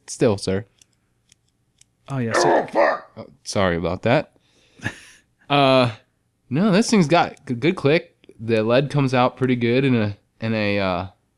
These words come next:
Speaker 1: nice fashion. Now we're just gonna slide it back in without breaking it. There we go.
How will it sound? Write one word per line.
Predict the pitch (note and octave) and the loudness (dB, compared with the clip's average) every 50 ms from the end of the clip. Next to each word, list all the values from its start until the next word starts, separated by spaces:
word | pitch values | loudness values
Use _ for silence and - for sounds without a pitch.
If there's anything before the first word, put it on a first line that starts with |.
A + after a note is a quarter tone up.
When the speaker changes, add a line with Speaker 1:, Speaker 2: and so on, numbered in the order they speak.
| _ _ _ _ | _ _ _ _
Speaker 1:
nice | - G#2+ G#2+ A2 A2 - | -8 -6 -4 -4 -4 -6
fashion. | - - G2+ G2+ G#2 G2+ - D3 D#3 | -6 -6 -4 -4 -4 -6 -6 -6 -4
Now | D3 A#2 G#2 G#2 | -2 -2 -2 -4
we're | G2+ | -4
just | G2 G2+ - | -6 -8 -8
gonna | A2+ G2 F#2+ | -10 -10 -10
slide | - - G#2+ G2+ G2+ | -8 -8 -6 -6 -4
it | G2 G#2 | -4 -4
back | G#2 G#2 G#2 - | -6 -6 -6 -6
in | A#2 A#2+ | -8 -8
without | A#2 A2+ A2 F#2 C#2+ | -6 -6 -8 -8 -6
breaking | D#2+ G2+ G#2 A#2 - D#3+ E3 | -4 -6 -6 -6 -6 -8 -10
it. | F#3 - - _ _ - | -10 -12 -14 _ _ -10
There | G#2+ G#2 G2+ | -8 -6 -4
we | G2+ G2 G2 | -2 -2 0
go. | G2+ A2+ A2+ C3+ F#3 G3+ | 0 2 2 2 2 0